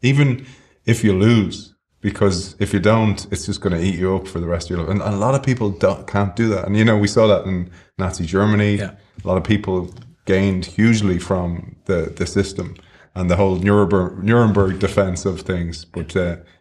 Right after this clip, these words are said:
Speaker 1: it, it's really wrong. And it's something that's so important from your work.
Speaker 2: So I think that's exactly right. And maybe this is the great note to end on, right? Which is,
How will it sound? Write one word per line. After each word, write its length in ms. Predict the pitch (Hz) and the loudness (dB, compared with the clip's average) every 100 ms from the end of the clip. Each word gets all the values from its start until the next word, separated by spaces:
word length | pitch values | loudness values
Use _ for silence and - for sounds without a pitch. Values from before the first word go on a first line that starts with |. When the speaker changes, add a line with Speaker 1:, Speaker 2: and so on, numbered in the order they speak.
| _ | _
Speaker 1:
it, 140 | 95 80 | -12 -6
it's 220 | 101 - 107 | -6 -4 0
really 240 | 110 104 | 2 4
wrong. 240 | 92 92 | 2 2
And 80 | 92 | 2
it's 120 | 90 | 0
something 260 | - 113 101 | 0 0 2
that's 400 | 95 - - - | 0 -2 -12 -10
so 240 | - 101 95 | 0 0 2
important 400 | 87 98 87 90 | 0 -2 -2 -6
from 200 | 95 90 | -6 -6
your 120 | 87 | -4
work. 260 | 90 87 - _ _ | -6 -8 -16 _ _
Speaker 2:
So 120 | - 156 | -4 0
I 100 | 180 | 2
think 160 | 247 | 0
that's 160 | 233 - | -2 -2
exactly 440 | 113 120 117 113 | -2 -2 -2 -2
right. 220 | 113 104 | 0 0
And 140 | 107 120 | -2 0
maybe 220 | 135 135 | 2 4
this 160 | 123 131 | 2 2
is 60 | |
the 80 | 113 | 0
great 160 | 113 104 | 0 -2
note 140 | 101 | -4
to 80 | 104 | -4
end 100 | 101 | -6
on, 140 | 87 | -6
right? 140 | 98 120 | -10 -6
Which 120 | 127 | -4
is, 160 | 120 | -6